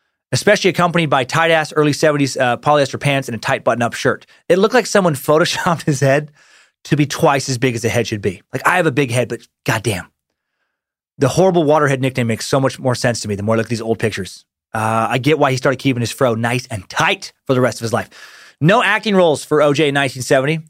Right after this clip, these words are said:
Perhaps his interest was, uh, fading, as his on-field star power also fading. Nineteen seventy-one N F L season would be O J's best so far, but still not a great one. Still underperforming based on expectations. Runs for over seven hundred yards.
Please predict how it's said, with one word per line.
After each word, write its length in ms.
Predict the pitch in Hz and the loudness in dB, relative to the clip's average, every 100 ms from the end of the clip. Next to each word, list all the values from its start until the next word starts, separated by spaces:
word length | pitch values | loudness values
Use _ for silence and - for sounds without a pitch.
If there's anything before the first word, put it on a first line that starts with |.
| - | -4
Perhaps 320 | 135 180 - | 0 0 -2
his 100 | 139 | -2
interest 400 | 180 165 151 - | 0 0 -2 0
was, 180 | 131 127 | 0 2
uh, 160 | 123 | 0
fading, 540 | 117 160 196 185 185 - | 2 2 2 2 -2 -2
as 140 | 131 | -2
his 160 | 131 123 | -2 0
on-field 540 | 151 165 160 175 156 127 | 2 2 2 2 2 2
star 260 | 160 190 | 2 2
power 300 | 175 143 151 | 2 0 2
also 340 | 139 185 196 147 | 2 2 2 -2
fading. 380 | 117 92 113 - _ _ - - | -2 -4 -10 -14 _ _ -12 -2
Nineteen 300 | 165 190 190 | 0 0 -2
seventy-one 460 | - 202 175 180 190 | 2 2 4 2 2
N 120 | 175 | 2
F 80 | 165 | 4
L 120 | 156 | 2
season 300 | 135 196 175 | 4 2 2
would 80 | 135 | 0
be 140 | 143 | 2
O 120 | 160 | 4
J's 220 | 190 185 131 | 4 2 2
best 240 | 185 185 | 0 2
so 100 | 165 | 0
far, 240 | - 208 | 2 2
but 120 | 170 - | 2 0
still 160 | 240 | 2
not 80 | 302 | 4
a 40 | |
great 200 | 277 285 | 4 2
one. 240 | 196 98 - _ _ | 0 -4 -6 _ _
Still 340 | - - 226 190 | -6 4 4 4
underperforming 720 | 196 196 160 190 190 196 175 | 0 -2 0 2 2 2 2
based 200 | 165 165 | 2 2
on 80 | 151 | 0
expectations. 680 | 143 160 139 113 139 143 - - - - | 0 0 0 -2 -4 -10 -14 -20 -20 0
Runs 200 | 180 208 | 2 4
for 100 | 208 | 4
over 100 | 175 | 2
seven 240 | - 247 220 | 4 4 4
hundred 160 | 180 | 4
yards. 460 | 139 127 156 - | 2 2 -2 -12